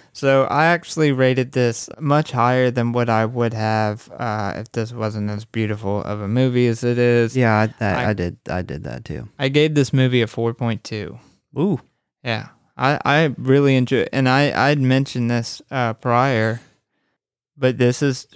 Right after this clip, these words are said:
Speaker 1: one of those movies where I can't exactly pinpoint why I like it so much. I know it's a lot of the feel, uh, just the feel and the cinematography of the movie, but I,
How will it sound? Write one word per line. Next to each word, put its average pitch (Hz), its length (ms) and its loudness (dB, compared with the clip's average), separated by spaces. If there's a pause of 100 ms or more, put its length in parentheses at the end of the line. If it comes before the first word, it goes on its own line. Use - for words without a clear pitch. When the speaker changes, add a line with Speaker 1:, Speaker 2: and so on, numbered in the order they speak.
Speaker 1:
one 127 220 2
of 123 100 0
those 120 220 2
movies 127 600 0
where 107 400 -2
I 107 140 -2
can't 120 480 -2 (1080)
exactly 127 680 0
pinpoint 123 600 0
why 107 280 2
I 117 140 4
like 113 320 -2
it 143 120 -4
so 156 200 0
much. 170 500 -2 (840)
I 127 100 2
know 123 200 4
it's 131 140 -2
a 120 80 0
lot 117 240 2
of 120 120 -2
the 92 100 -4
feel, 131 540 0 (240)
uh, 110 380 0
just 110 320 -10
the 107 100 -2
feel 120 340 2
and 123 120 4
the 110 40 4
cinematography 117 960 2
of 123 60 2
the 120 80 2
movie, 113 360 4
but 117 200 2
I, 110 200 2